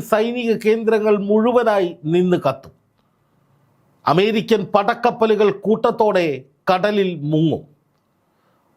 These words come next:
അതിനിർണായകവും സങ്കീർണവുമായ ഗുരുതരമായ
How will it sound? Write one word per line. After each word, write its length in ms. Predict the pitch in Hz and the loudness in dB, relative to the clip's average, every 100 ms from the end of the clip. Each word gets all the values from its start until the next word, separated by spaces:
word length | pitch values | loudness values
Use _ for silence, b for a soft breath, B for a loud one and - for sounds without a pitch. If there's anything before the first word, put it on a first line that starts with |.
| - | -2
അതിനിർണായകവും 1080 | 208 294 254 240 247 269 269 262 247 247 254 269 - | 2 2 4 2 2 0 2 0 2 2 0 -4 -2
സങ്കീർണവുമായ 1000 | 220 254 254 269 277 254 254 233 226 226 214 180 | -2 -2 -2 0 2 2 2 2 2 2 0 0
ഗുരുതരമായ 800 | 214 226 262 233 262 254 247 | -2 0 2 2 2 2 2